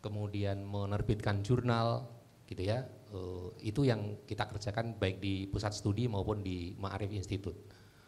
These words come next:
Eh, memproduksi gagasan-gagasan, eh, agama yang lebih toleran, misalnya, eh, yang sesuai dengan hak asasi manusia,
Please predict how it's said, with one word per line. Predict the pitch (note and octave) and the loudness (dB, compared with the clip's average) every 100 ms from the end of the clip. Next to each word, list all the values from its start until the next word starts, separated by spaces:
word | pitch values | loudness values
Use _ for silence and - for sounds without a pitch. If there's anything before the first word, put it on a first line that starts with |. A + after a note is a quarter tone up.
| - - | -20 -4
Eh, | G#2+ G#2 G#2 G#2+ - | 2 4 4 2 0
memproduksi | A2+ A2 G2+ A#2+ - D3 | 0 2 4 2 0 2
gagasan-gagasan, | G#2+ G#2+ G#2 G#2 G2+ G2+ G2+ G#2 G2 F#2+ G2 G2 | 2 2 0 0 2 2 2 0 -2 -8 -10 -6
eh, | F#2+ - | -4 -4
agama | G#2 G#2+ G#2+ G#2+ | 2 2 4 4
yang | |
lebih | G2 G2 F#2+ | 4 4 4
toleran, | F#2+ F#2+ G#2+ A2+ A2+ - - - - - | 4 4 4 2 0 -6 -16 -20 -20 -12
misalnya, | G#2 G2 F#2 G2+ A2+ A2+ F#2+ | -8 -4 -2 -2 -4 -4 -2
eh, | |
yang | F#2+ | 0
sesuai | G2 G2 G#2+ | 0 4 6
dengan | A2 G2 F#2 G2+ | 6 2 4 4
hak | G2+ | 4
asasi | G#2 G#2+ | 4 4
manusia, | F#2 F#2+ - A2 G#2 G2+ | 4 2 2 4 4 4